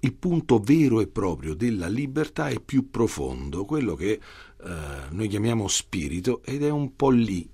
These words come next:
che si, mm, colloca il cuore. Cioè, il cuore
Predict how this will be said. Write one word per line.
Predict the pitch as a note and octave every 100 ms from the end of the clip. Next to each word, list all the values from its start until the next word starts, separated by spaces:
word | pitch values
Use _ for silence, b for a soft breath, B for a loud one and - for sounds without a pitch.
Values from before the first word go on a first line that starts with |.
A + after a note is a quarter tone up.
| -
che | - G#2+ -
si, | - - G#2+ - G2
mm, | F#2+ F#2 F2+
colloca | - A2 G2+ G2 F2+ F2+ -
il | - F#2 F2
cuore. | - C2+ C2+ C2 B B B B
Cioè, | - -
il | G3 E3+
cuore | - G#2+ B1+ C2+ C3 E3